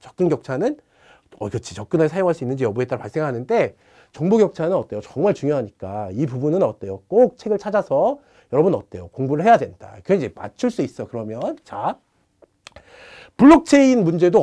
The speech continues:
어렵게 났죠, 이것도 이번에. 그치? 우리가 보-, 블록체인의 논문도 많이 봤는데 잘 못, 그치? 거기서 이제 못 보던 문제가 난 거야. 자, 그래서 비트코인은 블록체인 기술이 적용된 최초의 암호화폐. 아, 이거를, 그치? 이거를,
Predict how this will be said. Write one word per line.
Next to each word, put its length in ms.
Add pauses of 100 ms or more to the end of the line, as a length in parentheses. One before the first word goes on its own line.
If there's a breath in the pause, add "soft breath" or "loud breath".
어렵게 300
났죠, 380
이것도 540
이번에. 340
그치? 260
우리가 300
보-, 220 (100)
블록체인의 480
논문도 400
많이 240
봤는데 640 (420 soft breath)
잘 200
못, 320 (180)
그치? 560
거기서 220
이제 100
못 220
보던 240
문제가 240
난 160
거야. 320
자, 360 (600 soft breath)
그래서 200
비트코인은 600
블록체인 460
기술이 280
적용된 360
최초의 280
암호화폐. 680
아, 100
이거를, 320
그치? 400
이거를, 400